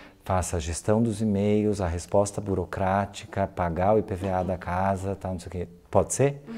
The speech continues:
Speaker 1: Alinhar esta, não é uma descrição de cargo, tá? É, mas também não é longe disso. Mas é um acordo de responsabilidades.
Speaker 2: Tá.
Speaker 1: Porque o que acontece no dia a dia das empresas, e começa a acontecer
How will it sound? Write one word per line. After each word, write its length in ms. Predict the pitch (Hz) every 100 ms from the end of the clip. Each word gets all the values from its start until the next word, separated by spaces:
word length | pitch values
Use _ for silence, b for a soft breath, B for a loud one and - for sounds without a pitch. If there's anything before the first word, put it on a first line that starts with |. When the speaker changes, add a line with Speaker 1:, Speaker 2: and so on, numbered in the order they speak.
| B B B -
Speaker 1:
Alinhar 880 | 117 127 135 123 151 156 104 B B B -
esta, 500 | 110 107 - 117 110
não 140 | 123
é 40 |
uma 140 | 139 160
descrição 460 | 151 147 135 139
de 100 | 131
cargo, 460 | 135 127 98 87 90
tá? 280 | - 120 143 B B -
É, 480 | 101 98 98 98 101
mas 160 | 98
também 220 | 117 113
não 100 | 120
é 60 | 131
longe 340 | 135 120 120
disso. 380 | 120 95 - 78 B B B B - - -
Mas 280 | 113 107 113
é 100 | 117
um 280 | 117 110
acordo 480 | 107 - 143 165 151
de 120 | 135
responsabilidades. 1120 | 123 123 - 110 104 95 92 87 87 87 - -
Speaker 2:
Tá. 60 | B B
Speaker 1:
Porque 240 | - 110 139
o 60 |
que 80 | 135
acontece 520 | 127 123 123 139 143
no 120 | 131
dia 140 | 104 107
a 20 |
dia 140 | 95
das 180 | 95 87
empresas, 680 | 92 87 101 110 90 85 85
e 120 | -
começa 400 | - 104 120 131
a 0 |
acontecer 720 | - 104 92 95 - 127 120